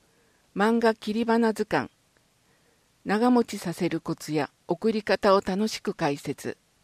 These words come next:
花吹く小猿。産業。昨日の春で君を待つ。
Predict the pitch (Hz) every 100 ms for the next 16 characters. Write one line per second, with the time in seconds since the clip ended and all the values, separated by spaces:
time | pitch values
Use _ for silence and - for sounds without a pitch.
0 | _ _ _ _ _ _ _ _ _ _
1 | _ - 226 240 - - - 160 170 160
2 | 139 - _ _ _ _ _ _ _ -
3 | 185 196 170 170 151 - _ _ _ _
4 | _ _ _ _ _ _ _ _ _ _
5 | _ _ _ _ _ - 220 262 262 254
6 | 262 233 233 185 143 - 180 202 202 190
7 | 180 -